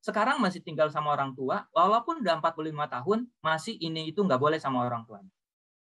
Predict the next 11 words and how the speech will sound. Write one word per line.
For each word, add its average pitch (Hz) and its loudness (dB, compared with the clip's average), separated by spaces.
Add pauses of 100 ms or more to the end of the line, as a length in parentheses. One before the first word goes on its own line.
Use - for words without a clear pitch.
(280)
Secara 139 2
sosial 147 -2
ekonomi, 151 -2
istrinya 190 -2
bekerja, 147 0
anaknya 139 -4
sakit, 190 -4 (420)
dia 185 0
nggak 131 0
bisa 135 -2
bekerja. 127 -8